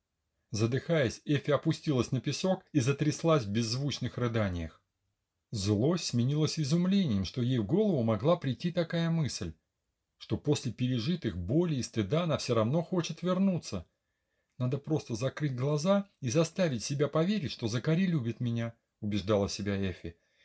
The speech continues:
«Это лучше, чем жить без него». «Как», взывала она к темноте, «как мне отказаться от любимого?» Она смотрела на мерцающие вдали огни дворца.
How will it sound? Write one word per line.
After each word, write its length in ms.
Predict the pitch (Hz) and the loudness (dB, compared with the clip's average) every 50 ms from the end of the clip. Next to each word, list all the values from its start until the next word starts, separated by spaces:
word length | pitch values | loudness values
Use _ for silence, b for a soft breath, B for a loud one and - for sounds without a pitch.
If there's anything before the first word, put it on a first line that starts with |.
| b b | b b
«Это 220 | b 135 - 180 | b -4 -2 0
лучше, 340 | 180 190 196 170 - - 110 | 0 2 0 0 0 -2 -2
чем 240 | - - 139 147 160 | -2 0 0 2 2
жить 200 | 151 196 175 110 | 2 2 0 0
без 160 | 101 104 110 | 0 -2 0
него». 420 | 127 147 156 160 151 113 87 - _ _ _ _ _ _ _ _ _ _ _ _ | 0 0 2 2 0 0 -2 -6 _ _ _ _ _ _ _ _ _ _ _ _
«Как», 360 | - - 175 185 180 160 - | -8 -4 -4 -4 -4 -6 -6
взывала 480 | 101 98 127 131 139 147 135 131 131 131 | -8 -6 -4 -2 0 0 2 2 2 0
она 160 | 131 135 123 | 0 -2 -4
к 60 | - | -6
темноте, 560 | - 139 135 139 147 143 - 190 202 202 - b b b b b | -6 -6 -4 -4 -4 -4 -2 0 -2 -2 -2 b b b b b
«как 340 | - 202 202 165 - - | -2 0 0 0 0 0
мне 240 | 123 127 165 190 208 | 0 2 2 4 4
отказаться 560 | 185 - - 147 143 135 190 185 170 - 180 | 2 2 2 0 2 4 4 2 4 4 2
от 120 | 175 170 - | 2 2 2
любимого?» 600 | 196 190 170 175 190 170 139 120 107 92 85 78 _ _ _ _ _ _ _ _ _ _ _ _ | -2 -2 0 0 0 2 2 0 0 -2 -2 -6 _ _ _ _ _ _ _ _ _ _ _ _
Она 180 | - 107 101 95 | -4 -2 -2 0
смотрела 520 | - 110 101 92 - 117 135 151 143 135 | 0 -2 -4 -4 -4 -4 -2 -2 0 0
на 100 | 127 120 | 0 0
мерцающие 680 | 113 113 113 101 - - 135 131 131 113 - - 131 113 | 0 0 0 -2 -2 -4 -4 -2 -2 -2 -4 -4 -6 -4
вдали 320 | 107 104 120 117 123 123 | -2 -2 -2 -2 0 -2
огни 300 | 123 117 110 110 113 113 | -2 -2 -2 -2 -2 -2
дворца. 580 | 107 101 110 107 - - - - 95 82 78 | -2 -2 -4 -4 -4 -6 -6 -6 -6 -6 -8